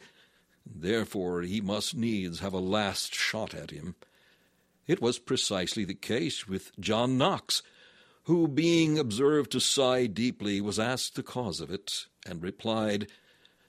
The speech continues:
"I have formerly, during my frail life, sustained many tests and many assaults of Satan, but at present he hath assailed me most fearfully, and put forth all his strength to devour, to make an end of me at once.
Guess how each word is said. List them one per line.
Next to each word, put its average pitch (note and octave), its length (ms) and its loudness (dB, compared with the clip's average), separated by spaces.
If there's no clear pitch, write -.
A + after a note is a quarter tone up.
"I A#2 220 2
have A#2 260 0
formerly, A2 640 0
during G2 380 0
my F#2 220 -2
frail G2 420 0
life, F#2 500 -4
sustained A#2 720 0
many F#2+ 240 -4
tests - 800 -4
and G2 160 -2
many C#3+ 260 4
assaults B2 580 2
of E2+ 100 -6
Satan, F#2 480 -2
but G2+ 140 0
at A#2+ 220 2
present A2+ 460 2
he A2+ 160 0
hath A2+ 240 0
assailed B2+ 540 4
me A#2 120 2
most A#2 320 0
fearfully, A#2+ 640 0
and C3 180 0
put E3+ 200 4
forth E3+ 320 6
all D#3+ 280 10
his D3+ 160 6
strength D3+ 520 2
to C3+ 100 0
devour, B2 680 4
to D#3 160 2
make D3+ 240 4
an D#3+ 100 2
end D#3 240 4
of G2+ 80 -2
me C3 160 4
at C3+ 80 4
once. C3+ 480 2